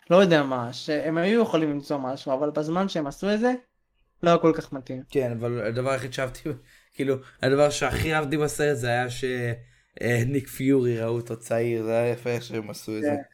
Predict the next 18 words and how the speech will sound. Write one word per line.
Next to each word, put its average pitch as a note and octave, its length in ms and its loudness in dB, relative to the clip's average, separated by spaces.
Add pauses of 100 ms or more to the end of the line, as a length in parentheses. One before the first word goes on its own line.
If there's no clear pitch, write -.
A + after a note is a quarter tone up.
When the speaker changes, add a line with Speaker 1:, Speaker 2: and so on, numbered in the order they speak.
(100)
Speaker 1:
כן. F3 60 -2 (580)
<laughs> - 520 -20
עם D3+ 100 -4
החתול, D#3 760 -4
עם D3+ 140 -4
גוס. D3+ 180 2
Speaker 2:
כן, A#2+ 180 -4 (500)
כן, A#2 240 -4 (160)
שהוא, A2 240 -4 (800)
שהוא A#2 500 -2 (160)
Speaker 1:
<laughs> B2 220 -6
Speaker 2:
גם, A#2+ 220 0
אה, A#2+ 500 -2
אחראי B2 300 -2
לסריטה A#2+ 560 -4
ש-, A#2 100 -12
לרתיעה A2+ 1080 2
שלו. A2+ 340 -4